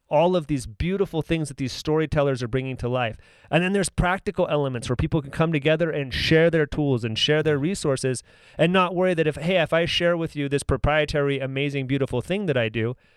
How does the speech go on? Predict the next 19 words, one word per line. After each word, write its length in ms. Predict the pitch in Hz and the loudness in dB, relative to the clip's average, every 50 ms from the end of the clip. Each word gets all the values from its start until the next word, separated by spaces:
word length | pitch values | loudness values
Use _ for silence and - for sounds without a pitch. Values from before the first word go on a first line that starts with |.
| _ _ _ _ - | _ _ _ _ 0
that, 140 | 151 165 160 | 0 2 2
like, 180 | 160 160 143 | 2 0 2
you're 140 | 151 170 175 | 2 2 2
gonna 180 | 165 180 160 147 | 2 0 0 0
run 240 | 135 147 156 156 160 | 0 0 0 0 0
over 280 | 156 151 139 151 147 | 0 0 0 0 0
and 120 | 135 135 127 | 0 -2 -2
try 140 | 139 151 | -2 0
to 100 | 143 143 | 0 0
use 460 | 131 123 123 127 147 170 175 165 139 139 | -2 -4 -4 -4 -2 -2 -2 -2 -2 0
that 320 | 143 139 139 135 127 - | 0 2 2 0 -2 -4
to, 100 | - 147 | -2 0
like, 220 | 143 139 127 - | 0 0 -2 -2
take 240 | - - 180 175 - | -2 0 0 0 0
away 220 | 165 147 147 143 143 | 0 0 0 0 0
my 160 | 135 127 127 | 0 0 0
livelihood. 680 | 127 135 143 160 160 143 127 113 107 110 104 98 - - - | 0 2 2 0 0 0 -2 -2 -2 -2 -4 -6 -8 -6 -6
And 160 | 123 131 135 | -4 -2 -2
then 220 | 131 127 123 - | -2 -2 -4 -6